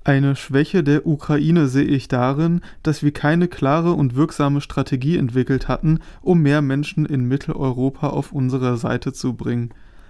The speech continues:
Bei allen Wahlen in Ungarn, der Slowakei oder Polen und in Tschechien kommen die Parlamentswahlen auch näher. Wird die Ukraine als ein spaltendes Element genutzt?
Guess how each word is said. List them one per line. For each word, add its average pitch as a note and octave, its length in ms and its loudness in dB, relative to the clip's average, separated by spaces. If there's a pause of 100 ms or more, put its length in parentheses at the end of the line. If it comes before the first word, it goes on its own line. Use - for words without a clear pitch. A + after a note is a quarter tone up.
(120)
Bei C3+ 140 2
allen E3 400 2
Wahlen D#3 440 2
in C#3+ 200 -2
Ungarn, E3 580 2
der C3 120 -2
Slowakei C3 680 0
oder B2 240 -2
Polen D3+ 540 2 (260)
und F#3+ 220 2
in C#3 140 2
Tschechien D3 520 0
kommen D#3+ 340 2
die D3 120 2
Parlamentswahlen C3+ 920 -2
auch - 300 -8
näher. A#2+ 320 -4 (680)
Wird E3 320 2
die - 80 -4
Ukraine D#3+ 640 0
als C#3+ 260 -2
ein C3 280 0
spaltendes D#3+ 560 -2
Element C3+ 440 -2
genutzt? D3 600 -4